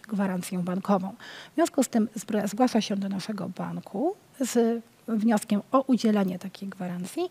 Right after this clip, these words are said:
i ta gwarancja węd-, e, ostatecznie wędruje do beneficjenta albo bezpośrednio, albo za pośrednictwem banku beneficjenta, jeżeli wysyłana jest swiftem, o czym wspominałam wcześniej. E, i tutaj najczęściej cykl życia gwarancji się kończy, czyli państwo realizują swój kontrakt, e, terminowo i gwarancja po prostu,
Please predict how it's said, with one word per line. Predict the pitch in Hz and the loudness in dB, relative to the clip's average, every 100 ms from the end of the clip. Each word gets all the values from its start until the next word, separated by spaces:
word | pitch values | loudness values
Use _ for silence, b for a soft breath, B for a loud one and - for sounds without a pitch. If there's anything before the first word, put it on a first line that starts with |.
| - | 0
i | 277 | 4
ta | 381 | 4
gwarancja | 370 247 269 285 226 | 4 4 6 4 2
węd-, | 233 240 - | 0 -4 -4
e, | 233 - | -6 -4
ostatecznie | 233 226 214 233 226 | 0 0 0 0 0
wędruje | 220 330 202 190 190 | 4 4 4 0 0
do | 180 | -2
beneficjenta | 190 190 - 208 190 196 202 B B B - | -4 -8 -8 -8 -6 -4 -6 B B B 2
albo | 349 320 247 | 4 4 4
bezpośrednio, | 240 - 190 - 226 240 214 202 B B - | 2 2 -2 0 0 2 0 -2 B B 2
albo | 294 254 | 4 6
za | 208 | 4
pośrednictwem | 208 202 - 190 202 - | 2 0 -2 -2 -2 0
banku | 190 196 202 | 0 0 0
beneficjenta, | 190 180 - 220 349 349 254 | -2 -4 -4 -4 0 2 2
jeżeli | 208 202 190 | 2 2 0
wysyłana | 190 - 196 185 | -2 -4 -4 -4
jest | 170 - | -6 -10
swiftem, | - 285 247 226 | -14 -10 -4 -2
o | 202 | -2
czym | 202 | -4
wspominałam | 185 - 180 175 180 | -8 -4 -2 -2 -4
wcześniej. | 180 - 165 - - _ B B B B - | -6 -6 -6 -8 -14 _ B B B B 0
E, | 240 220 | 2 2
i | 262 | 2
tutaj | 370 370 320 | 2 4 6
najczęściej | 254 - 254 254 - 247 226 | 6 8 6 6 6 4 4
cykl | - 262 220 | 2 4 4
życia | 202 220 202 | 4 2 0
gwarancji | 196 208 208 226 | 0 0 0 0
się | 269 | -2
kończy, | - 226 202 - | 4 4 4 2
czyli | 330 285 | 2 4
państwo | 233 240 220 | 6 6 6
realizują | 202 185 190 170 180 | 2 2 0 -2 -4
swój | - 196 | -6 -2
kontrakt, | 311 302 262 254 - 240 | 2 4 6 4 4 0
e, | 226 | 0
terminowo | 226 233 240 240 240 240 247 | 0 2 4 4 2 0 -2
i | 254 - - | -8 -18 -6
gwarancja | 226 220 214 214 | 2 4 4 2
po | 196 | -2
prostu, | 185 196 - 196 | -2 -4 -2 -4